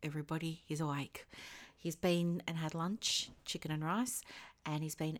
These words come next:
outside, and we got rained on, and we got swooped by the Indian miners, and now we're back inside recording for you. But, um, he's gyrating on his new little teddy. So, yeah, there's been plenty of that action lately.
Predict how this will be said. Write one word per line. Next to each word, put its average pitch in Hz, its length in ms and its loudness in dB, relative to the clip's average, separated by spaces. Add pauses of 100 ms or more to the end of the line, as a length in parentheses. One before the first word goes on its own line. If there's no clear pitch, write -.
outside, 233 1000 4
and 151 100 2
we 156 80 0
got - 260 -2
rained 233 440 6
on, 202 360 6
and 156 120 0
we 156 80 2
got - 240 0
swooped - 540 6
by 214 140 6
the 208 200 4
Indian 196 420 4
miners, 175 540 4
and 175 120 -2
now 160 140 2
we're 160 140 4
back 240 340 6
inside 170 580 4
recording 233 540 6
for 208 140 0
you. 160 340 4 (760)
But, 175 280 8
um, 170 300 6 (140)
he's 190 260 6
gyrating 165 800 6
on 139 160 0
his 160 240 0
new - 140 0
little - 260 0
teddy. - 480 0
So, 147 580 4 (140)
yeah, 156 380 0
there's 165 180 -2
been 180 220 4
plenty 185 340 6
of 175 100 6
that 156 220 8
action 175 460 4
lately. 175 500 6